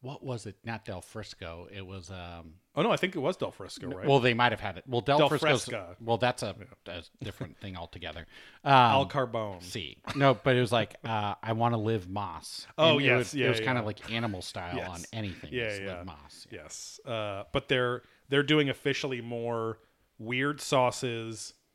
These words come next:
Speaker 2: and experimental, like,
Speaker 1: Which Jack in the Box kinda
Speaker 2: color
Speaker 1: does that
Speaker 2: stuff.
Speaker 1: too.
Speaker 2: Yeah,
Speaker 1: Where it's
Speaker 2: very
Speaker 1: like
Speaker 2: much
Speaker 1: plays up
Speaker 2: so.
Speaker 1: on the stoner late night drunk
Speaker 2: Exactly.
Speaker 1: dickheads as
Speaker 2: And they're
Speaker 1: well.
Speaker 2: trying to do that with Del Taco, because Taco Bell does it too,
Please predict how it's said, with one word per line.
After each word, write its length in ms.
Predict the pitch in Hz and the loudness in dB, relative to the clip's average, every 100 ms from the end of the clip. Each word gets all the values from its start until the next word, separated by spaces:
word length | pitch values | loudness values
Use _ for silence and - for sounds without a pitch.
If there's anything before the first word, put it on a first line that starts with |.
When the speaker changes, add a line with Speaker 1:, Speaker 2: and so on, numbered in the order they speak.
| - | -12
Speaker 2:
and 140 | 113 | -10
experimental, 840 | 107 - - 120 117 113 110 - 110 | -8 -10 -2 2 2 2 0 -2 -4
like, 340 | 104 95 - - _ | -4 -8 -12 -20 _
Speaker 1:
Which 240 | 120 107 - | -4 -4 0
Jack 240 | 107 117 | 0 0
in 80 | - | -2
the 40 | |
Box 200 | 78 73 | -8 -10
kinda 160 | - 131 | -6 -4
Speaker 2:
color 160 | 131 127 | -2 -2
Speaker 1:
does 120 | 123 | -4
that 40 | 87 | -2
Speaker 2:
stuff. 220 | 117 117 | 0 -2
Speaker 1:
too. 240 | 95 82 - | -4 -12 -8
Speaker 2:
Yeah, 160 | 139 110 | -6 -2
Speaker 1:
Where 120 | 135 | 2
it's 100 | 131 | 4
Speaker 2:
very 80 | 123 | 4
Speaker 1:
like 40 | 117 | 2
Speaker 2:
much 60 | 113 | 2
Speaker 1:
plays 180 | 143 | 2
up 100 | 127 | 2
Speaker 2:
so. 60 | 104 | 0
Speaker 1:
on 100 | 110 | -2
the 100 | 95 | -2
stoner 500 | - - 107 104 101 | -6 -4 -2 -2 -4
late 260 | 92 95 101 | -6 -8 -8
night 180 | 92 85 | -12 -10
drunk 300 | 92 87 95 | -10 -10 -10
Speaker 2:
Exactly. 400 | 107 104 87 98 | -10 -10 -8 -10
Speaker 1:
dickheads 340 | 87 82 78 | -8 -10 -10
as 140 | 76 - | -14 -8
Speaker 2:
And 140 | 131 | -4
they're 60 | 131 | -2
Speaker 1:
well. 40 | |
Speaker 2:
trying 320 | - 143 139 143 | 0 2 2 2
to 80 | 135 | -2
do 180 | 123 123 | -2 -2
that 260 | 117 113 | -4 -4
with 320 | 110 107 - _ _ _ _ _ _ | -8 -8 -10 _ _ _ _ _ _
Del 180 | 123 110 | -4 -4
Taco, 500 | - 123 127 - 160 | -4 -2 0 2 2
because 240 | 143 135 | 2 0
Taco 280 | - 214 247 | 2 0 4
Bell 120 | 214 | 4
does 180 | 156 147 | 4 4
it 160 | 135 - | 2 -2
too, 420 | 131 127 143 165 | -2 0 0 -4